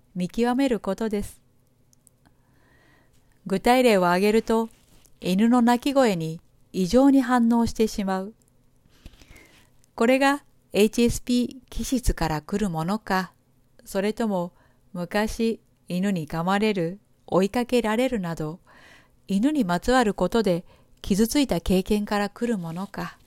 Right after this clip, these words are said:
見極めることが必要となります。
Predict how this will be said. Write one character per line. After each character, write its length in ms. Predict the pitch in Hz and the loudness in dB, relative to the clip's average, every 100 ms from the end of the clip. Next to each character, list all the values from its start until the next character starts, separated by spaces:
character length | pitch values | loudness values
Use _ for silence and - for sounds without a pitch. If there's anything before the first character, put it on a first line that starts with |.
| _ _ _ _ _ _ - | _ _ _ _ _ _ -6
見 140 | 185 | -4
極 220 | - 233 | -2 -2
め 120 | 262 | 0
る 100 | 247 | -2
こ 140 | 220 226 | -2 -4
と 140 | 269 | -2
が 180 | 233 202 - _ - | -4 -6 -12 _ -18
必 300 | - - 180 | -16 -8 -4
要 160 | 185 | -4
と 160 | 180 185 | -4 -6
な 120 | 180 | -6
り 140 | 180 185 | -6 -8
ま 160 | 190 | -10
す。 160 | - | -12